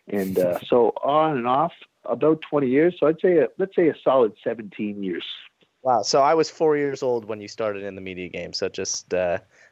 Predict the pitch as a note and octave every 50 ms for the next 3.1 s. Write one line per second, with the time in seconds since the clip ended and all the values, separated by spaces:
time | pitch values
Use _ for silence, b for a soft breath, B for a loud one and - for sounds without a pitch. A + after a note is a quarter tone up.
0 | b - G2+ G#2 - - F#2+ F#2+ F2+ G2 F2+ E2+ E2+ - G2 F#2+ G2+ G2 - -
1 | B2+ A#2 G#2 G2 F#2+ F#2+ F#2 F2+ F#2 F#2 A2+ C3+ C#3 C3+ D3+ C#3+ C#3+ D#3 D#3+ -
2 | - G3+ G3 G3 F3+ - - - F#3 E3+ E3+ E3 D#3 D3+ D3+ C#3 - C#3 C#3 C#3+
3 | D#3 E3